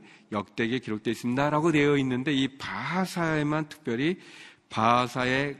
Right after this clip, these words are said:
권세라는 표현을 썼어요. 그러니까 보통 왕들은 다, 어, 그가, 어,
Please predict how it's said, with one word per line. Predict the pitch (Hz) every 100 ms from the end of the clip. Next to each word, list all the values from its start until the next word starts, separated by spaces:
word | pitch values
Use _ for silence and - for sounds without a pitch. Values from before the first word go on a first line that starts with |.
| - _
권세라는 | - 110 139 185 175 170 151 143 139 113 104 107
표현을 | 123 104 98
썼어요. | 90 - 85 85 - _ _ _ - -
그러니까 | - -
보통 | 127 139 139 180 175 139
왕들은 | 120 143 143 151 143
다, | 107 110 127 113 - - -
어, | 98 101
그가, | - 135 131 131 131 123 - - -
어, | 98 95